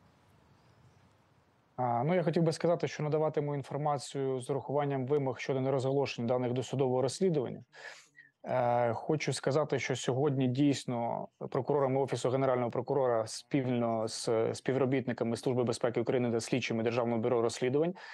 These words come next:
було припинено незаконну діяльність, е, діючого народного депутата України, який є головою, е, одного із підкомітетів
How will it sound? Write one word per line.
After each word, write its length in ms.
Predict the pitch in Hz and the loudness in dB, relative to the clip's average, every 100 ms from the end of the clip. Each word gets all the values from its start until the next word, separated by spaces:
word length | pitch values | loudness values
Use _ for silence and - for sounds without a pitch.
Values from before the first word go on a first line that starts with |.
| - - | -12 -2
було 260 | 147 143 | 0 2
припинено 580 | 123 143 139 127 127 170 - - - - _ | 2 0 2 2 0 -2 -8 -20 -20 -20 _
незаконну 480 | 139 139 147 170 156 | -2 0 2 2 2
діяльність, 640 | 135 143 156 139 - - - | 4 4 4 0 -4 -8 -4
е, 280 | 117 117 117 | 0 2 2
діючого 560 | 123 151 131 120 127 | 2 4 4 2 0
народного 340 | 123 127 120 117 | 2 2 2 0
депутата 440 | 120 - 120 120 | -2 -2 -2 0
України, 440 | 117 120 123 117 113 | 0 0 0 2 0
який 280 | 107 117 | 0 0
є 140 | 117 113 | 2 2
головою, 580 | 110 127 123 120 110 - - - _ - | 2 2 2 2 0 -4 -12 -20 _ -8
е, 340 | 113 113 110 113 110 | -4 0 2 2 0
одного 480 | 110 - 131 135 | 0 0 2 2
із 100 | 131 | 0
підкомітетів 840 | - 123 131 127 120 110 113 101 | 0 -2 -2 0 0 0 -2 -6